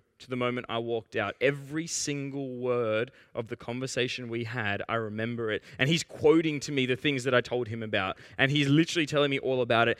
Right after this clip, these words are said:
And I was in disbelief because I know that that is not something that I can do. I don't have the power to, to beat alcohol's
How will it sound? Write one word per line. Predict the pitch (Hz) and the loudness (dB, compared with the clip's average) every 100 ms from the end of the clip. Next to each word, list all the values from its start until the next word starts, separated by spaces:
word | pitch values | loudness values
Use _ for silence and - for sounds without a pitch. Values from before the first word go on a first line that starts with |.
| - | -4
And | 151 | -4
I | 160 190 | 2 4
was | 185 151 | 4 0
in | 139 113 | -4 -6
disbelief | 147 160 - - 123 120 135 120 - - - _ _ _ _ | -6 -6 -4 0 2 4 4 2 -4 -16 -20 _ _ _ _
because | 143 160 | 0 4
I | 175 170 | 4 6
know | 165 160 | 6 4
that | 147 | 4
that | 143 151 | 4 4
is | 139 | 2
not | 151 | -2
something | - 143 139 | -6 -4 -2
that | 131 - | -2 -2
I | 139 131 123 113 | -2 0 0 0
can | - 120 110 | -2 -6 -4
do. | 123 113 95 - _ _ _ - | -8 -10 -12 -18 _ _ _ 4
I | 175 | 6
don't | 165 | 6
have | 151 156 139 | 2 0 -2
the | |
power | 127 135 127 123 117 - - | -2 2 4 2 0 -6 -4
to, | 151 127 _ | -2 -2 _
to | - 156 120 _ 156 | -6 -6 -6 _ 2
beat | 139 - _ _ _ | 2 0 _ _ _
alcohol's | 139 135 131 123 123 | 2 2 -2 -2 -2